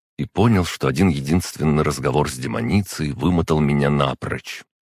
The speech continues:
И то, естественно, не сам разговор, а именно вызов Зары и удержание связи в активной фазе, а потом ещё и несколько пустых попыток вызова. Но своей главной цели я добился.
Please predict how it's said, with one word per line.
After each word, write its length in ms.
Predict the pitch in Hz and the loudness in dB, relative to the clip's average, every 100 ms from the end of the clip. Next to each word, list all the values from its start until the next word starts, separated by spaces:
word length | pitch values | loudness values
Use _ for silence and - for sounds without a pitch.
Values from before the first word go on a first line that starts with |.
| - | -8
И 80 | 69 | -8
то, 240 | - - | -2 -2
естественно, 760 | - - - 92 - 82 85 78 | -2 -6 -2 -2 -2 0 2 2
не 100 | 67 | 0
сам 320 | - 87 90 | -2 0 0
разговор, 640 | 78 71 73 67 69 71 - | 0 -2 -2 0 0 0 -4
а 80 | 65 | -4
именно 460 | 71 98 95 87 78 | 0 2 4 4 4
вызов 280 | 80 76 | 0 -2
Зары 580 | 71 - 73 73 62 - _ | -4 -2 0 0 -2 -10 _
и 80 | 73 | -6
удержание 680 | 64 60 - - 85 85 76 | -4 -6 -6 -2 2 2 0
связи 380 | - 71 78 71 | -2 -2 0 -2
в 80 | |
активной 460 | 69 - 67 60 57 | -6 -6 -8 -6 -8
фазе, 560 | - 67 71 76 - - _ - | -6 -2 0 -2 -6 -20 _ -6
а 80 | 127 | -2
потом 320 | 113 87 95 | -2 2 2
ещё 260 | 87 - 69 | 2 -2 -2
и 60 | |
несколько 580 | 64 80 - 85 80 - | 0 -2 -2 -6 -4 -4
пустых 480 | - - - 78 - | -4 -6 -4 -4 -2
попыток 480 | 67 69 - 123 69 | -4 -2 -4 -4 -4
вызова. 640 | 65 64 - 113 - - _ _ _ _ _ | -4 -4 -6 -10 -12 -20 _ _ _ _ _
Но 120 | 76 104 | -2 -2
своей 440 | - - 76 87 | -2 -4 0 0
главной 520 | 69 64 80 78 80 | 0 0 2 2 2
цели 340 | - - 71 71 | 0 -2 0 0
я 180 | 67 | -2
добился. 760 | 65 110 117 110 107 - - | -2 -4 -4 -8 -10 -12 -14